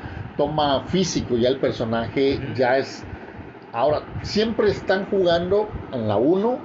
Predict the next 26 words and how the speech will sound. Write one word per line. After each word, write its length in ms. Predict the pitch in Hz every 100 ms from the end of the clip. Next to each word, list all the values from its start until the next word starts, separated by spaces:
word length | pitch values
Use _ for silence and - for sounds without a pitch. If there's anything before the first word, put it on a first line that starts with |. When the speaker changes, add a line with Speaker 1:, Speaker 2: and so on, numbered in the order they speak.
| -
Speaker 1:
con 140 | 123 117
el 60 | 123
hecho 220 | 127 123
de 60 | 107 - -
puede 340 | 127 139 139
o 120 | 120
no 260 | 113 127 143
existir 580 | 131 - 101 - 131 123 - - - - 117
Jason, 540 | 139 147 - 110 98
¿no? 200 | 117 151 - - - - - - -
Pero 220 | 117 110
aquí 400 | 104 135 147 170 - - -
ya 260 | 120 120 131
es, 180 | - 147
es, 240 | 135 - 120
ya 120 | 117 165
es 140 | - - -
el 220 | 156 139 123
acechador, 540 | - 117 139 117 120
ya 80 | 143
es 100 | -
este 180 | 160 -
personaje 440 | - 107 120 139
que 100 | -
ahora 200 | 120 147
sí 320 | - - 170